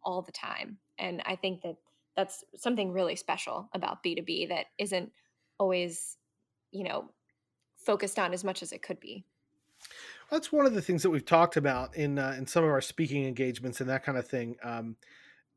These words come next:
Speaker 2: nobody, nobody that I know of who's in B two B marketing ever went into college at eighteen or, you know, maybe by the time they were nineteen or twenty,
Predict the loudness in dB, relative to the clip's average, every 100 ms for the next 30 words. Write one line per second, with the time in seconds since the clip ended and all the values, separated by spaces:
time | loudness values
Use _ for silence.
0 | _ -4 4 8 10 10 6 0 -6 _
1 | 2 8 10 10 8 6 6 6 4 2
2 | 2 2 4 4 2 2 0 0 -2 -2
3 | -6 -6 -10 -16 _ _ _ _ _ _
4 | _ _ 8 8 8 6 6 4 4 4
5 | 2 0 4 6 8 6 4 2 0 0
6 | -4 -2 -2 -2 -2 -6 -8 -6 -4 -4
7 | -4 -4 -4 -2 -2 2 2 0 -2 0
8 | 0 -2 -6 -4 -6 -4 -4 -2 -2